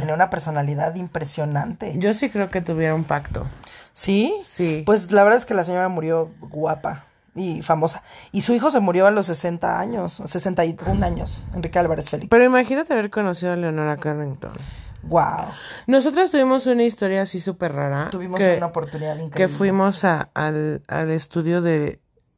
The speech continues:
Speaker 2: ¿cómo se llama?
Speaker 1: Tuvimos,
Speaker 2: Sacal.
Speaker 1: tuvimos la oportunidad de estar en la casa estudio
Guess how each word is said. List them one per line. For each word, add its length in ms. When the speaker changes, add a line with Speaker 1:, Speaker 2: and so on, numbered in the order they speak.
Speaker 2:
¿cómo 200
se 100
llama? 220
Speaker 1:
Tuvimos, 460
Speaker 2:
Sacal. 200
Speaker 1:
tuvimos 280
la 80
oportunidad 400
de 60
estar 240
en 360
la 180
casa 640
estudio 680